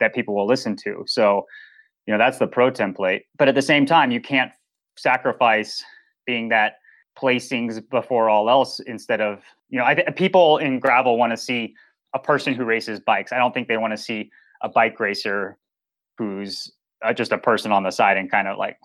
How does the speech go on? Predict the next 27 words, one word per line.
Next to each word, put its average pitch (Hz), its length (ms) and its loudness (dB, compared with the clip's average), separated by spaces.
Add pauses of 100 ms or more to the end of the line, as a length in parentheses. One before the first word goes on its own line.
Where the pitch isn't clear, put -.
<laughs> - 160 -16
you 127 420 -6
know, 110 80 0
you 107 100 -2
gotta 147 160 4
be, 139 340 2
you 151 100 -10
gotta 127 200 2
be 117 360 -6 (120)
a - 60 -12
personality 110 560 0
and 98 180 -10
fun 95 340 -2
and, 101 320 -10
and, 104 380 -12 (100)
you 117 140 -10
know, 98 220 -6 (100)
and 110 280 -8 (560)
focus 120 360 2
on, 101 340 2 (340)
on 104 420 -4
the 113 80 -2
big - 240 0
picture - 360 -4
a 190 60 -4
bit 90 220 -4
more. - 340 0